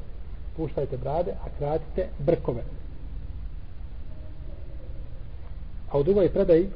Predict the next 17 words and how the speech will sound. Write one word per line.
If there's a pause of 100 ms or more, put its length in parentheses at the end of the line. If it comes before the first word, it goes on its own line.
koji
bilježi
imam
Muslim,
kaže
poslanik,
sallallahu
alejhi
ve
sellem:
"Džuzu (120)
ševarib (460)
wa
arhul
liha, (520)
haliful
međus."